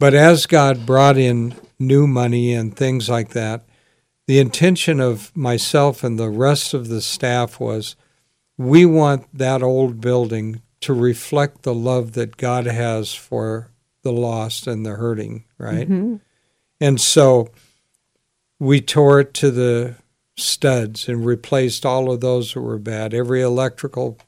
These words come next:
Speaker 1: a piece of electrical or plumbing has been replaced. And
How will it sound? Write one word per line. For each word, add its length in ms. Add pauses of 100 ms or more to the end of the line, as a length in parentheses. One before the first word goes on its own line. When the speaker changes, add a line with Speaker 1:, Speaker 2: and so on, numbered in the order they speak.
(140)
Speaker 1:
a 120
piece 380
of 80
electrical 680
or 120
plumbing 760
has 220
been 240
replaced. 720 (1200)
And 400